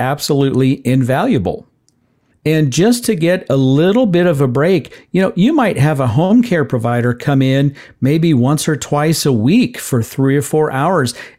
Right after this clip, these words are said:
And maybe that's the difference that you need. Maybe that's the difference maker. And maybe that will allow you to continue caring for your loved one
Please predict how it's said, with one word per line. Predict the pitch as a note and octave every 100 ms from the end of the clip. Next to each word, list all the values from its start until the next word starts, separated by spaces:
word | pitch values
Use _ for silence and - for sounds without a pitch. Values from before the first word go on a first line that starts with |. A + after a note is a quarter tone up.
| C#3
And | C#3+ C3+
maybe | C#3+ F3 F3 F#3+ F#3+ -
that's | A#2+ C3+ D3 D3 - _ -
the |
difference | C3+ C3 C3 C3+ B2 -
that | B2+ A2
you | A#2+
need. | A2+ G#2 G#2+
Maybe | D3 D#3+
that's | C#3 D3+ -
the | -
difference | C#3 C3+ A#2+ G2
maker. | - E2 - - _ _ _ _ _ _ - - -
And | B2 A#2+
maybe | D3+ F3+
that | D#3 D#3+ D#3+
will | C#3+ C#3
allow | C3 C#3 D3+
you | C3+ C#3+ F3+ C#3 B2+ B2+ - -
to | - B2
continue | B2+ A#2+ - F#3 F#3 E3+ D3
caring | - - F#3+ G3+ D#3 C3
for | - C3
your | A#2+
loved | A2+ B2 A#2
one | B2 B2 B2+